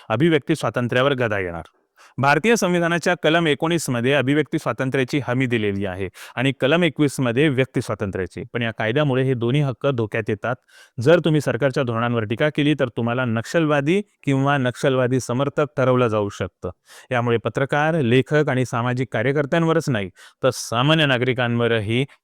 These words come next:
थेट बंधनं येण्याचे चान्सेस जास्त आहेत. दुसरा धोका, आंदोलनांचा हक्क संपुष्टात येण्याचा धोका.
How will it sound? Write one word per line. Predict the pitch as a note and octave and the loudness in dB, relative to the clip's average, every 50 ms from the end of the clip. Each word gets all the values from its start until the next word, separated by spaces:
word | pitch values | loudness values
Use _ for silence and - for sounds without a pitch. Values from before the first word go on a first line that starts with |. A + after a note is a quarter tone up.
| _ - | _ -4
थेट | A#2+ A#2 C3 B2+ C3 | -2 0 0 2 0
बंधनं | B2+ A2 G2 G#2 G#2+ G#2 G#2 G#2 G#2+ A2 A2+ A2+ A2 A2+ A2+ B2 | 0 -2 -2 -2 -2 0 0 0 0 0 0 0 0 0 0 0
येण्याचे | C3 A2+ G#2+ G#2 G2+ G#2 G#2 G#2+ G#2 - B2 A#2+ A#2+ | 0 0 0 0 0 0 -2 -2 -2 -2 -2 -2 -2
चान्सेस | - - A#2 G2 G2 F#2+ - A2+ A2+ G#2+ G2+ | -2 -2 -4 -4 -4 -6 -4 -2 -4 -2 -2
जास्त | A2 B2+ A2+ - - - | -2 -2 -2 -2 -4 -8
आहेत. | G#2 F2+ E2+ - - E2 - _ _ _ _ _ _ _ _ - | -8 -8 -8 -10 -14 -14 -14 _ _ _ _ _ _ _ _ -4
दुसरा | A#2 B2 - - C#3 C#3+ | -4 -2 0 0 0 0
धोका, | B2+ A#2+ A2 - C3 C#3+ F3+ - _ _ _ _ _ - | 0 0 -2 -2 -4 -8 -8 -10 _ _ _ _ _ -4
आंदोलनांचा | A#2+ A#2+ A#2+ B2+ C#3 C#3 C#3+ C3+ C3+ C3+ C3+ B2 - C3+ A#2+ | -2 0 0 2 2 2 0 0 -2 -2 -2 -2 -4 -6 -6
हक्क | - - B2 - _ - C3 | -6 -6 -8 -8 _ -4 -4
संपुष्टात | B2+ - - A#2 G#2+ G2+ - B2 - - - - C#3 C3 - G#2+ | -4 -2 -2 -4 -4 -4 -6 -8 -10 -8 -4 -4 -4 -4 -4 -4
येण्याचा | G2 F#2+ G#2 B2 C3 A#2+ B2 A2+ | -4 -2 0 0 0 0 0 -2
धोका. | G2 F#2 F2+ F2+ F2 | -6 -6 -10 -10 -12